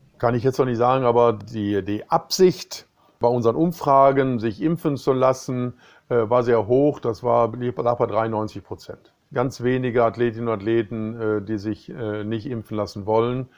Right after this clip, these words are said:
Äh, es gibt für Athletinnen und Athleten auch keine Impfpflicht.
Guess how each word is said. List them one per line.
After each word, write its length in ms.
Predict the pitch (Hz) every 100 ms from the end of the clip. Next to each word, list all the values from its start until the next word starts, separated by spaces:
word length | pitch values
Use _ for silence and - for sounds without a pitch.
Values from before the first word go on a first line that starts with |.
| _ - - _
Äh, 400 | - 113 110 107 107 - 202
es 140 | -
gibt 160 | 131 -
für 100 | 113
Athletinnen 460 | - 123 127 127
und 60 | 117
Athleten 200 | 120 117
auch 80 | 107
keine 220 | 110 110
Impfpflicht. 640 | 107 - 131 160 - -